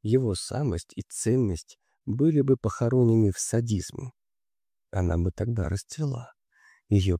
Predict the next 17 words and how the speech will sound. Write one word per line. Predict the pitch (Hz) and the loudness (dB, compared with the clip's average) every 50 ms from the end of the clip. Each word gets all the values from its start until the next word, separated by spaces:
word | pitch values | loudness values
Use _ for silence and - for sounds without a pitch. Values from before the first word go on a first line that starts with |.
| - _ | -4 _
песня | - - 101 110 117 - - - - 101 101 - _ _ _ _ _ | -2 2 2 2 2 0 -4 -6 -8 -8 -8 -10 _ _ _ _ _
завершилась | - 104 101 104 107 117 120 120 113 - - - 147 143 120 98 95 85 85 | -6 -2 0 0 2 2 2 0 0 -4 -2 0 2 4 4 4 2 0 0
бы. | - - - - - _ _ _ _ _ _ _ _ _ _ _ _ _ _ _ - | -4 -10 -12 -12 -14 _ _ _ _ _ _ _ _ _ _ _ _ _ _ _ -8
Но | - - | -6 -6
он | - - 98 98 117 120 98 - - _ _ _ _ _ _ _ _ _ _ _ _ _ _ _ _ _ _ _ _ _ _ _ _ _ _ _ _ _ _ _ | -4 -2 0 0 0 0 -2 -4 -8 _ _ _ _ _ _ _ _ _ _ _ _ _ _ _ _ _ _ _ _ _ _ _ _ _ _ _ _ _ _ _
А | - - - | -12 -12 -6
то | - - 147 | -2 0 2
он | 143 127 | 2 0
всматривался | - - - 139 139 139 - - 127 123 123 110 - - 131 | -2 -4 -4 -2 -2 -2 -2 0 2 2 2 0 0 0 0
в | 113 | 0
зацветшую | 110 113 104 - - 131 120 - - - - 117 | 0 0 -2 0 0 0 0 0 -2 -2 0 0
воду | 113 123 135 139 131 117 101 - - - - - _ _ | 2 2 2 4 4 2 0 -2 -6 -18 -20 -20 _ _
и | 117 110 | -2 0
видел | 113 131 143 139 135 117 | 2 0 2 4 2 2
там | - - 123 123 120 117 | 2 2 2 2 4 4
непрестанное | 120 - - - 117 - - - - 135 135 135 127 123 123 | 2 0 0 -4 -6 -6 -8 -4 -2 0 0 2 2 2 2
движение, | 120 120 127 127 127 117 104 104 107 101 98 90 87 87 85 | 2 0 0 0 0 2 2 2 4 4 4 4 4 2 0